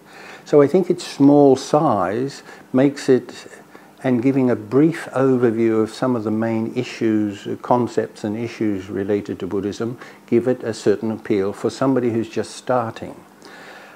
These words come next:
And I think the other reason is, is that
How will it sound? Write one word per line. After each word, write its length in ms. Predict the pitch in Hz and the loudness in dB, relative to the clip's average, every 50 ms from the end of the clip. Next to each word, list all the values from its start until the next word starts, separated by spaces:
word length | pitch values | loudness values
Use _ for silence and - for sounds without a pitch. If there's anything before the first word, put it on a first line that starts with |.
| - - | -8 -4
And 160 | 139 139 143 | 0 2 2
I 80 | 147 151 | 2 2
think 260 | 143 - 214 196 175 | 0 0 0 0 0
the 160 | - 147 147 | 0 2 4
other 220 | 151 151 147 151 139 | 4 4 4 4 4
reason 560 | 131 131 131 131 127 120 - 127 120 120 123 | 4 4 4 4 2 2 0 -2 -2 -2 -2
is, 440 | 127 127 123 123 123 123 117 113 - | -4 -4 -2 0 0 0 0 0 0
is 380 | 127 123 120 120 117 110 - | 0 2 2 2 0 -2 -2
that 480 | - 123 117 117 117 113 - - - - | -2 0 0 2 2 0 -2 -6 -16 -16